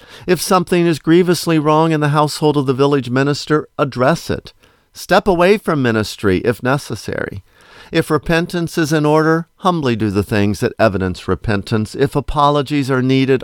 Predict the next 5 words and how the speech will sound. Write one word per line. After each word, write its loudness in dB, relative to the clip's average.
offer 0
them 0
profusely. -2
But 0
then 0